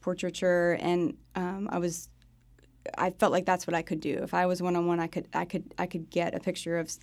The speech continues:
of someone's kid that would make the parent cry, and I loved doing that. Um, and so the portrait stuff kind of kept going, and then,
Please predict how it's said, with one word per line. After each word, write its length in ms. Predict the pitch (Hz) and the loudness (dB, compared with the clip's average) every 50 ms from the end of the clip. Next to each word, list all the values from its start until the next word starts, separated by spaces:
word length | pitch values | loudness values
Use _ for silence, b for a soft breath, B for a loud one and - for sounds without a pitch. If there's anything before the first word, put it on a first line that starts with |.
| - | -8
of 140 | - 175 165 | -6 -6 -4
someone's 300 | - - 165 170 165 160 | -4 -2 -2 -2 -2 -2
kid 180 | - 180 170 160 | -2 -2 -2 0
that 100 | 160 156 | 0 -2
would 80 | 151 | 0
make 180 | 165 160 156 - | 0 -2 -2 -2
the 60 | 175 | -6
parent 280 | 175 - 170 - - - | -6 -6 -6 -6 -8 -8
cry, 240 | - - 90 - - | -6 -6 -4 -4 -4
and 180 | - - 156 | -4 -2 -2
I 140 | 165 165 170 | 0 0 0
loved 420 | 165 170 175 175 175 165 165 - B B B B B B B | 0 2 2 2 2 0 -2 -6 B B B B B B B
doing 300 | - 202 190 180 180 175 | 0 4 4 6 6 6
that. 280 | 175 170 165 160 - - - | 4 4 2 2 0 -2 -2
Um, 380 | 175 180 175 170 165 165 156 - | 0 0 0 0 0 0 0 0
and 140 | - 185 190 | -2 -2 2
so 380 | - 220 208 202 196 190 190 B B B B B | 4 4 4 6 4 2 0 B B B B B
the 80 | - 185 | -6 -6
portrait 420 | - - 226 220 220 - 190 160 | 0 2 2 2 2 2 0 -2
stuff 260 | - - 202 185 175 | 0 2 2 2 2
kind 240 | - - 185 175 175 | 2 0 2 2 4
of 180 | 170 170 160 - | 2 2 0 -2
kept 240 | - 190 180 - - | -4 -4 -4 0 0
going, 440 | 170 170 170 165 165 165 165 156 | 2 2 4 4 4 2 2 2
and 200 | - - 175 170 | 2 2 0 2
then, 420 | 175 170 170 170 170 165 170 170 | 2 2 2 2 2 2 2 0